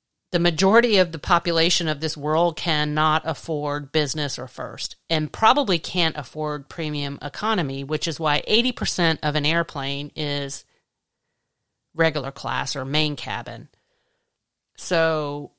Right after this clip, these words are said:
I would totally agree with you that if we lived in Japan, if we had to permanently move to Japan, I would definitely want to have some money to be able to fly back and forth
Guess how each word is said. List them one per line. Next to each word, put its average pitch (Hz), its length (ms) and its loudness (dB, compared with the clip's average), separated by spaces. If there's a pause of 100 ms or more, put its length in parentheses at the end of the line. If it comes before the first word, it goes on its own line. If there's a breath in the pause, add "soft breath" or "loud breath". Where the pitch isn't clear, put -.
(120)
I 185 160 6
would 240 220 2
totally 220 400 -2
agree 185 280 0
with 156 220 -4
you 139 320 -6
that 143 460 -2
if 208 320 2 (180)
we 233 280 0
lived 208 460 2
in 175 180 2
Japan, 139 420 -4
if 147 100 -4
we 196 120 -2
had 208 120 2
to 185 80 -4
permanently 233 540 0
move 160 400 2
to 170 240 -4
Japan, 123 500 -8 (1040)
I 175 180 4
would 214 200 2
definitely 196 420 2
want 151 280 -2
to - 60 -6
have 147 220 -2
some 147 220 -2
money 180 480 -2
to 185 100 -4
be 170 140 2
able 165 140 0
to 151 80 -2
fly 147 300 2
back 170 320 4
and 254 140 0
forth 175 340 4